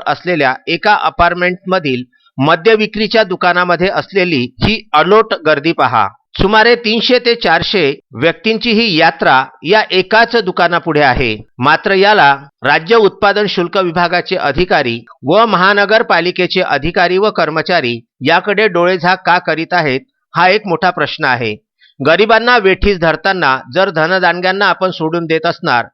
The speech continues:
तर पहिले प्रथम कार्यवाही ही धनदांडग्यांवरती होणे गरजेचे असल्याची जनचर्चा अमरावती शहरामध्ये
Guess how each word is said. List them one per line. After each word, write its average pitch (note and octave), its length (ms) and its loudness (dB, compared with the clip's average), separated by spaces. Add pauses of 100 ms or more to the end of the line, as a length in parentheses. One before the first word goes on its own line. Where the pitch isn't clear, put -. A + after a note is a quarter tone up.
तर F3+ 100 0
पहिले E3+ 360 0
प्रथम F3 380 -2
कार्यवाही D3+ 640 0 (360)
ही G3 80 4
धनदांडग्यांवरती F3+ 920 2
होणे E3 260 0
गरजेचे D#3 440 -2
असल्याची D3+ 520 -2 (400)
जनचर्चा F3+ 600 0
अमरावती E3 380 0
शहरामध्ये D3+ 600 -2